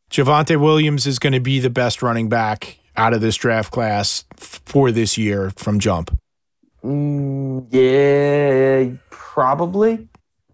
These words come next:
Speaker 2: I mean, he's got
Speaker 1: <laughs>
Speaker 2: Melvin Gordon as his only competition to it. I mean,
Speaker 1: Yeah, it's
Speaker 2: he-
Speaker 1: hard. It's, so it's hard to take him over Najee.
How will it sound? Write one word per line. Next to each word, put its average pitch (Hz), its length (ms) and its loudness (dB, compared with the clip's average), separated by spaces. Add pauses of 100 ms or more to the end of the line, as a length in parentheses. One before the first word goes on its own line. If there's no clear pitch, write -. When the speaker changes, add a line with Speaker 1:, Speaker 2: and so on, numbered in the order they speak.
(220)
Speaker 2:
I 143 60 0
mean, 143 200 6
he's 147 160 2
got 147 200 2
Speaker 1:
<laughs> - 0 -
Speaker 2:
Melvin 151 320 2
Gordon 156 380 -2
as 127 80 -2
his 123 120 -4
only 135 240 2
competition 139 720 -4
to 180 200 0
it. 196 140 2 (540)
I - 40 0
mean, 147 120 6
Speaker 1:
Yeah, 123 100 4
it's 160 100 2
Speaker 2:
he- - 40 6
Speaker 1:
hard. 160 180 4
It's, 165 300 0
so 185 160 4
it's 180 100 2
hard 202 220 2
to 190 80 0
take 170 200 0
him 151 120 2
over 123 200 0
Najee. 104 480 -2